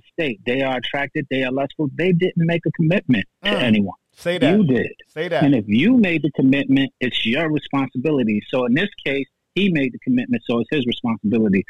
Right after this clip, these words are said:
Speaker 1: But if the woman made the commitment and she's the one getting, uh, lured in by the serpent, as was just spoken about, then it's her issue. She should not have. Now, Adam wasn't there. Um,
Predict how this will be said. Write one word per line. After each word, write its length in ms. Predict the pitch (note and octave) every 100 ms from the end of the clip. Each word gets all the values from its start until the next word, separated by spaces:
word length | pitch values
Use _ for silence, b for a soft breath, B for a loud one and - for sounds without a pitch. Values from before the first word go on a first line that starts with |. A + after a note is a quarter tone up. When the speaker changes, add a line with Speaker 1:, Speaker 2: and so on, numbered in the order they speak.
| B -
Speaker 1:
But 160 | C#3+
if 160 | C#3 B2 - -
the 200 | C#3 B2+
woman 420 | A2+ A3 A#3 F3+
made 200 | D#3 C#3
the 60 |
commitment 600 | - C#3+ D3 C#3 C3+ C#3+ B B
and 100 | C3
she's 340 | C3 - A3 G#3
the 80 | F#3
one 260 | E3 D#3+ C3+
getting, 340 | D3 D3 C#3+ C#3
uh, 260 | C3+ C3
lured 440 | A2+ B2+ D3 C#3+ B2+
in 260 | C#3 C#3+ C3+
by 280 | C3+ C3+ B2
the 80 | B3 -
serpent, 400 | D#3+ D3 - C#3+ C3+
as 180 | C3+ B2+ C3 -
was 220 | C3 B2+ -
just 200 | C#3 -
spoken 400 | D#3+ D3 - D3
about, 340 | C#3+ D3+ D#3 _ b -
then 160 | F#3+
it's 120 | G3 - _ -
her 240 | A#3+ C4+ C4 _ _ -
issue. 320 | A#2 - - - _ _ _
She 320 | - - B3 C4+
should 200 | - E3
not 220 | C#3+ B2+
have. 160 | A#2+
Now, 260 | B2+ D#3+ D3 B - _ _
Adam 460 | - F3+ A3+ G#3 F3+
wasn't 360 | D3 A#3 A#3 A3
there. 460 | D3+ D#3 D#3+ D3+ C#3+ _ _ -
Um, 260 | D3+ C#3+